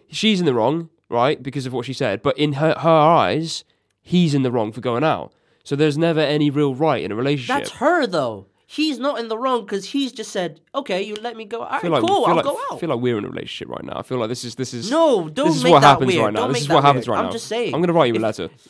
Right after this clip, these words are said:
Speaker 2: oh, for
Speaker 1: I'm writing you a letter.
Speaker 2: fuck.
Speaker 1: It's happening.
Speaker 2: But yeah, i-, the fact that he literally told me that, I was just like, "Wow, okay."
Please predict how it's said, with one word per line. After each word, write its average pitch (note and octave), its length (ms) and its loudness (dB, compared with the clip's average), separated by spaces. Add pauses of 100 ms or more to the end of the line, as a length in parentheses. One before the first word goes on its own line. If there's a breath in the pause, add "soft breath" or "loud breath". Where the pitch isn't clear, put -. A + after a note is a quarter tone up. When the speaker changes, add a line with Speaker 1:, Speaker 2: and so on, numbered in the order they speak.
Speaker 2:
oh, A#2+ 460 -6
for - 140 -18
Speaker 1:
I'm C3 140 -4
writing D#3+ 200 6
you C3 120 4
a - 0 -
letter. A#2+ 340 -2 (120)
Speaker 2:
fuck. B2+ 220 -16
Speaker 1:
It's B2+ 120 -16
happening. A#2+ 400 -4 (240 soft breath)
Speaker 2:
But D3+ 140 -8
yeah, D3+ 180 -6 (280)
i-, D#3+ 40 -18
the D3+ 140 -12
fact A3 320 -4
that G3 160 -10
he G3 280 -14 (140)
literally D#3+ 400 -8
told E3+ 240 -12
me C#3 80 -12
that, A#2+ 60 -10
I A#2 40 -10
was B2 80 -12
just B2 140 -20
like, A2 160 -18
"Wow, A2+ 560 -12
okay." A#2 380 -18